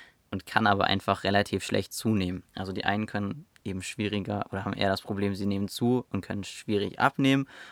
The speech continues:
und die anderen haben eben das Problem, sie nehmen nicht so wahnsinnig gut zu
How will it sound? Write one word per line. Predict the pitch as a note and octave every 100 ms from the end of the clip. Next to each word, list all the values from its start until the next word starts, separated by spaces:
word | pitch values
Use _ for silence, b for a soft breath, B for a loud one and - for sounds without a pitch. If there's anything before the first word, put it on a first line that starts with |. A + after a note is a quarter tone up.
| B
und | G#2
die | G2
anderen | G#2 G2+
haben | G2+
eben | G2+ G2+
das | G2
Problem, | - G2+ G2+ G#2 G#2
sie | G2+ F#2+
nehmen | G2 G#2 G2+
nicht | G2 -
so | G#2 G2 -
wahnsinnig | G2+ G2+ - -
gut | - G2+
zu | - A#2 A#2